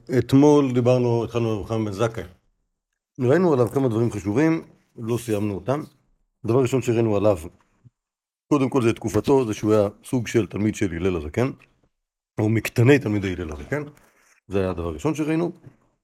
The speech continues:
ואחרי זה ראינו את הפוזיציה של רבי יוחנן זכאי מול היהדות כולה, שהוא נמצא בסנהדרין, אה, לא, סליחה, סליחה, סליחה, סליחה, לפני זה ראינו שהוא ה-, ראינו שהוא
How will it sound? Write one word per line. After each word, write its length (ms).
ואחרי 460
זה 280
ראינו 640
את 120
הפוזיציה 680
של 220
רבי 120
יוחנן 220
זכאי 280
מול 220
היהדות 340
כולה, 240
שהוא 440
נמצא 260
בסנהדרין, 640
אה, 60
לא, 160
סליחה, 240
סליחה, 220
סליחה, 220
סליחה, 220
לפני 360
זה 160
ראינו 300
שהוא 360
ה-, 1000
ראינו 320
שהוא 460